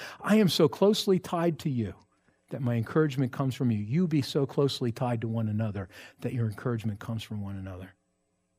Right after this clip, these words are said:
I've really been enjoying, I said this the other week, I have really, really been enjoying watching you guys fellowshipping after services here. I have. I just encourage you, keep on doing it. Because you know what? As you do that, you're gonna encourage your own souls.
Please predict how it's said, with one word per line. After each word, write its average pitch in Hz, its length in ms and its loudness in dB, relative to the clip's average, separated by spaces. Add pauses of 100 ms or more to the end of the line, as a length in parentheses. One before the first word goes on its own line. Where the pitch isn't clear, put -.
(300)
I've 196 180 2
really 170 240 4
been 117 260 2 (280)
enjoying, 131 600 4
I 113 80 2
said 127 260 2
this 117 160 -4
the 131 120 0
other 117 140 0
week, 117 240 0
I 113 100 0
have 110 120 -4
really, 160 400 4
really 135 380 4
been 113 180 0
enjoying 110 520 0
watching 117 440 -2
you 120 160 0
guys 107 340 -4
fellowshipping 107 640 -6
after 101 280 -8
services 107 580 -10
here. 117 240 -14 (220)
I 160 120 -2
have. 147 440 -4 (520)
I 180 200 -2
just 180 260 0
encourage 160 380 0
you, 107 100 -2
keep 190 260 -4
on 175 240 -2
doing 135 300 -2
it. 101 160 -14 (840)
Because 127 260 -2
you 143 80 2
know 151 120 2
what? 156 200 2
As 143 240 -2
you 131 100 2
do 123 200 0
that, 143 180 0
you're 135 140 0
gonna 127 180 2
encourage 117 500 -2
your 113 140 -4
own 104 120 -4
souls. - 500 -12